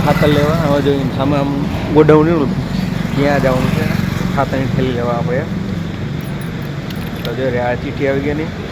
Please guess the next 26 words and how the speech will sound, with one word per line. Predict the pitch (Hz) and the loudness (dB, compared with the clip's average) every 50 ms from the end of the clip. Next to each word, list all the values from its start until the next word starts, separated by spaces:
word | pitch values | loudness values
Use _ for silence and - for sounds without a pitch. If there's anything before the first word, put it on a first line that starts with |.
| - - - | -8 -4 -2
તો | - 349 349 - - | 0 0 0 0 0
હાલો, | - - - | 0 0 0
આવા | 139 - - | 0 0 0
જ | 135 | 0
આવી | 135 135 269 135 | 0 0 0 0
આપણે | 135 139 143 | 0 0 0
અહીંયા | 139 139 - - - 139 135 143 143 135 | 0 0 0 0 -2 -2 -2 -2 -2 -2
આગળ. | - 285 - - - - - - - - - - - - - | -2 0 0 0 -2 -4 -6 -6 -4 -4 -4 -4 -2 -2 -2
અને | - - | 0 0
આપણે | 170 170 175 175 175 175 180 170 - - | 2 2 4 4 4 4 4 2 2 2
ખાતર | 165 - 175 175 | 4 4 6 6
લેવાનું | 185 202 214 196 185 185 | 8 8 8 6 6 4
હતું. | 185 190 190 - - - - - - - - - - - - - - - - - - - - - - - - - - - - - - - | 4 2 2 0 0 0 0 2 2 2 2 2 0 0 2 2 2 2 2 2 2 2 2 2 0 0 0 -2 -2 0 0 0 2 2
અને | 139 143 147 147 147 143 | 2 2 2 2 2 2
આ | 147 | 2
બધું | 151 151 - | 2 2 2
જોઈ | 147 151 143 139 | 2 2 2 2
લ્યો | 139 139 139 135 135 127 | 2 2 2 0 0 0
ભાઈ, | 131 127 127 135 | 0 2 2 2
હવે | 151 147 143 | 2 2 0
છે | 165 165 160 - - - - - - | 0 0 0 -2 -2 -2 -4 -2 -2
ખાતર | 156 143 - 170 160 165 | -2 0 2 2 2 4
લઈને. | 175 180 185 196 208 403 - - - - - - - - - - - - - - - - - - - - - - - - - - - - - - - - - - - - - - - - - - 156 | 2 2 2 2 2 2 0 0 -2 -4 -4 -4 -6 -4 -4 -4 -4 -4 -4 -4 -4 -4 -4 -4 -4 -4 -4 -4 -4 -4 -4 -4 -4 -4 -4 -4 -6 -6 -6 -6 -6 -6 -6 -6 -6 -6 -4 0 2
ગાડીમાં | 180 208 220 247 262 254 220 | 4 4 6 4 4 4 4
બેસી | 226 254 277 269 | 4 4 6 4
જાઓ. | 311 285 | 2 2